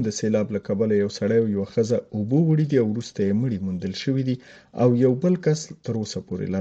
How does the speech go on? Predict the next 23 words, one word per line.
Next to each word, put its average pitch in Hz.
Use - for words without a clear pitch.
درکه 90
دی. 90
هغه 143
وویل 165
چې 135
تر 123
سلو 175
زیات 117
کورونه 120
او 110
شاوخوا 110
پنځه 110
سوه 101
جریبه 101
کرنیزه 98
ځمکه 107
د -
منځه 135
تللې 123
ده 117
او 107
کروندو 98
د -